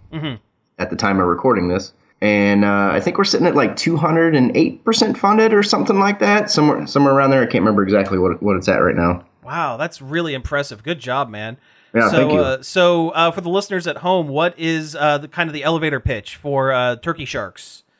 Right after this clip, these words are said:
Speaker 2: Yeah, so, I mean, Turkey Sharks is my version of the Avengers in my Cutthroat Comics world. Um, and it's just all my characters kinda rolled into one. I used to do three separate series, and we've, we've merged those into one series so I can better,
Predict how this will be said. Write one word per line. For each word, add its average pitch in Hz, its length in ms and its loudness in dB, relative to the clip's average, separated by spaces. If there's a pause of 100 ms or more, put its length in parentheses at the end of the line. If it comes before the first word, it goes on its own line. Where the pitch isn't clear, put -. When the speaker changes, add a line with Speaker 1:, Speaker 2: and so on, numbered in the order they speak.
(340)
Speaker 2:
Yeah, - 220 4
so, 135 200 2
I 127 60 2
mean, 147 160 4
Turkey 175 200 0
Sharks 160 300 0
is 110 120 0
my 113 280 4
version 123 460 2
of 113 240 0
the 127 140 4
Avengers 107 500 2
in 98 160 2
my 101 200 4
Cutthroat - 420 0
Comics 104 360 0
world. 101 340 2 (160)
Um, 92 540 0 (640)
and 104 540 4
it's 104 240 2
just 120 220 -2
all 123 160 4
my 123 140 4
characters 123 460 0
kinda 120 200 2
rolled 117 260 4
into 131 180 2
one. 110 300 2
I 107 40 2
used 117 200 2
to 127 80 2
do 117 140 4
three 120 220 0
separate 117 360 0
series, 107 640 2
and 98 220 2
we've, 98 340 2
we've 101 160 2
merged 101 380 4
those 107 220 4
into 101 180 4
one 107 200 2
series 95 400 0
so 95 140 2
I 92 60 2
can 92 160 0
better, 98 440 2